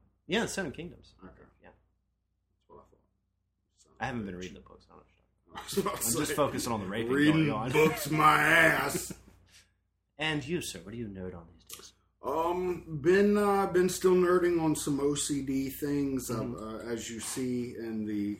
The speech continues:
Speaker 2: uh, Nerd Aristocracy headquarters,
Speaker 1: Yeah.
Speaker 2: there's a lot of sorting that has been taking place. I've been, uh, going through, I've had a cardboard box that I've been carrying around to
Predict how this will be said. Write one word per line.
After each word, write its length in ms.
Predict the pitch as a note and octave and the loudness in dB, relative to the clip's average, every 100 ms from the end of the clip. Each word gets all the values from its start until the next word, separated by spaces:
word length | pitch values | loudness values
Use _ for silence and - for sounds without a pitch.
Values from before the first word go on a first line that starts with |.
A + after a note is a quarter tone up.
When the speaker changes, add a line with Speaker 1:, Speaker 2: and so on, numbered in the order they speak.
| - | -10
Speaker 2:
uh, 440 | G#2 G#2 G#2 G2+ F#2+ - _ _ _ _ _ _ - | -14 -12 -10 -10 -10 -14 _ _ _ _ _ _ -6
Nerd 260 | A#2 A2+ | -4 -2
Aristocracy 800 | A2+ A2+ - - A#2 G2+ A2+ A2 | -2 -4 -4 -4 -6 -6 -8 -6
headquarters, 680 | G2+ A2 G2+ A2 G#2 G2+ F#2+ F#2+ | -4 -6 -6 -6 -4 -4 -4 -4
Speaker 1:
Yeah. 60 | |
Speaker 2:
there's 240 | G#2 G2 F#2+ | -6 -6 -8
a 40 | |
lot 360 | F#2+ G2 G#2 G2+ | -10 -6 -4 -4
of 180 | F2+ | -8
sorting 760 | - - A#2 G#2+ G#2 G2+ G2 G2 | -12 -10 -6 -6 -6 -6 -8 -8
that 140 | G2 G2 | -8 -10
has 140 | F#2 | -10
been 200 | F#2 G2+ | -8 -10
taking 380 | F#2+ G2+ F#2 F#2+ | -8 -8 -8 -10
place. 420 | G#2 G2 F#2+ - - - - _ | -8 -8 -6 -8 -14 -20 -20 _
I've 240 | - F#2+ F2+ | -10 -10 -6
been, 300 | A2 G#2+ G#2 | -4 -2 -2
uh, 460 | F#2+ F2+ E2+ C#2 - _ _ _ G2 | -4 -8 -12 -16 -20 _ _ _ -10
going 380 | A#2 B2+ B2+ | -6 -4 -4
through, 540 | A2+ - B2 A#2+ A2+ A2 - _ - | -6 -6 -4 -2 -2 -4 -12 _ -14
I've 140 | A#2 | -6
had 140 | D3 F#3+ | -2 -2
a 60 | |
cardboard 600 | - F3+ E3 D3+ C#3+ A2 | 0 -2 0 0 0 0
box 560 | A#2+ A#2 F#2 - - - | 0 0 -2 -6 -12 -10
that 100 | A2+ | -6
I've 160 | G#2 F#2+ | -6 -6
been 140 | G2+ | -8
carrying 480 | F#2+ - B2 A2+ G#2+ | -8 -8 -6 -4 -4
around 720 | G2 F#2+ F#2+ G2+ G2 G2 F#2+ - _ _ _ _ _ _ _ - | -6 -6 -6 -6 -6 -6 -8 -12 _ _ _ _ _ _ _ -6
to 220 | A#2 G#2+ | -4 -4